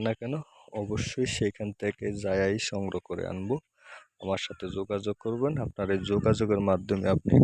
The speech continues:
কয়েনটি বিক্রি করতে পারবেন। অবশ্য, অবশ্য যাদের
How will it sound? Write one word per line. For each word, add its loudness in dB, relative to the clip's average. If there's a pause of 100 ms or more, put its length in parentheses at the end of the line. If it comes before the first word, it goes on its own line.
কয়েনটি 0 (100)
বিক্রি -2
করতে -10
পারবেন। -4 (540)
অবশ্য, -6 (2250)
অবশ্য 2 (220)
যাদের 8